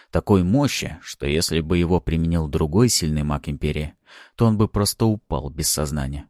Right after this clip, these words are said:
а этот стоял, как ни в чем не бывало. По всей вероятности, этот молодой маг сам до конца не понимает, насколько он является сильным. Он просто обязан быть в Империи, а не закапывать свой дар в этих отсталых королевствах».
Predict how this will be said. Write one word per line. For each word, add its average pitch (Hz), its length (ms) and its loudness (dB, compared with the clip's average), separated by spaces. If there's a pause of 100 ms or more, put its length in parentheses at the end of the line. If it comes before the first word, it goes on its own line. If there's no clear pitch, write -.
(140)
а - 140 -6
этот 78 320 -2
стоял, 76 460 -2
как - 240 -8
ни 90 160 2
в - 80 -8
чем 90 300 0
не 90 80 2
бывало. 78 520 0 (580)
По 85 100 0
всей 104 220 0
вероятности, 113 1040 2
этот 95 260 0
молодой 113 420 4
маг 113 320 0
сам 101 240 0
до 95 100 2
конца 101 340 0
не 98 120 2
понимает, 87 600 0
насколько 87 680 0
он 90 100 2
является 73 520 -2
сильным. 67 500 -6 (500)
Он 101 180 2
просто 113 380 4
обязан 85 480 2
быть 71 180 -8
в 80 60 -4
Империи, 76 440 -6 (100)
а 82 100 -4
не 92 140 2
закапывать 85 600 -2
свой 78 220 -2
дар 87 260 2
в 73 80 -2
этих 73 320 -6
отсталых - 720 -4
королевствах». 76 760 -4